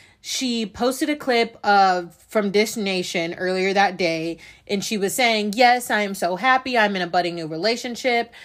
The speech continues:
Um, I've never been this happy, X Y Z." And I was like, um, that's when I started to worry, okay? I was like, "Hold up, hold up now." So then,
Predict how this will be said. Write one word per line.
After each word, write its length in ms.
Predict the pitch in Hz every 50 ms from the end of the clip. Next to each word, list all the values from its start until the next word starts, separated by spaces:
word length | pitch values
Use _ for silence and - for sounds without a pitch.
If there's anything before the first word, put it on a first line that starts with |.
| - - - -
Um, 400 | 185 190 180 170 165 165 170 170
I've 160 | 156 170 160
never 240 | 170 170 160 156 165
been 200 | 165 208 214 220
this 180 | 220 214 214 240
happy, 420 | 214 208 208 - 220 202 180 -
X 220 | 180 180 170 -
Y 160 | 190 170 175 170
Z." 320 | 160 175 160 147 143 -
And 160 | - 180 175
I 100 | 165 165
was 220 | 165 165 165 160 -
like, 320 | 165 156 151 151 151 - _ _ _ _ _ _ _ _ _ _ _ -
um, 580 | - 175 170 165 165 165 165 165 170 170 165 160 _ _
that's 240 | - 190 185 185 -
when 140 | 254 269 269
I 80 | 285 285
started 320 | 285 - 285 285 302 302
to 100 | 302 330
worry, 380 | 277 294 226 - - - - - -
okay? 400 | 180 - - 170 156 160 175 - - - - - -
I 100 | - 180
was 160 | 170 170 165
like, 200 | 180 151 147 151
"Hold 180 | - 156 165 180
up, 260 | 190 151 143 - _ _ _ _ _
hold 180 | - 170 214
up 120 | 240 - -
now." 140 | - - - _ _ _ _ _ _ _ _ _ _ _ _ _ _ _ _ _ _ - - -
So 280 | - - 185 180 226
then, 340 | 220 285 285 254 208 190